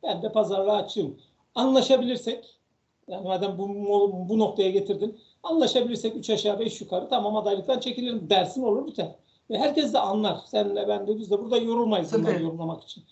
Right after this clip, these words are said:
Speaker 1: Ya da, e, bir, bir takım komplo teorileri üretmek için zorlamayız zihnimizi. E şimdi burada böyle bir tablo var. Bu, bu o, sağlıklı bir tablo değil. Yani Muharrem İnce açısından da politik ola-, olarak da söylüyorum. Diğer anlamda da söylüyorum. Sağlıklı değil.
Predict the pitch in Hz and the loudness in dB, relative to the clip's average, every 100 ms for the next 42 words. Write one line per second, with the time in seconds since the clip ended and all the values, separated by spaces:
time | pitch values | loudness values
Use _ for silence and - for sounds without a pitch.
0 | - _ 208 180 180 - 214 - 233 214 | -20 _ -2 2 0 0 -2 -2 -2 -4
1 | 175 - 208 - 202 208 185 208 202 202 | -2 0 -2 -2 -4 -4 0 2 4 4
2 | 226 220 214 202 - 262 220 214 233 208 | 2 2 2 -2 -6 -12 -6 -4 -2 -2
3 | 175 143 160 156 147 135 139 _ - - | -4 -4 -6 -6 -8 -10 -14 _ -20 -20
4 | - _ - 311 320 285 247 240 247 - | -20 _ -6 -2 0 2 2 2 0 -2
5 | 208 160 160 196 240 208 254 214 214 - | -6 -6 -8 -6 -4 -2 0 0 0 -2
6 | 208 214 214 175 196 180 202 139 - - | 0 0 0 -6 -4 0 0 -2 -12 -20
7 | _ _ - 240 175 165 - 320 - 220 | _ _ -14 -12 -8 -8 -10 -14 -6 -2
8 | 202 196 185 185 - - 170 160 180 - | 0 0 0 0 -2 -4 -2 -2 -2 -2
9 | 208 180 185 - 220 180 - 185 - 156 | 0 0 -2 -4 0 0 0 -6 -6 -4
10 | 135 180 - - _ 330 208 170 - - | -2 -2 -4 -8 _ 2 2 0 -6 -10
11 | - - 226 190 175 - - - 180 139 | -12 -4 0 2 2 2 2 2 0 0
12 | 208 - 190 165 160 240 165 117 | -2 -4 -4 -4 -4 -6 -6 -10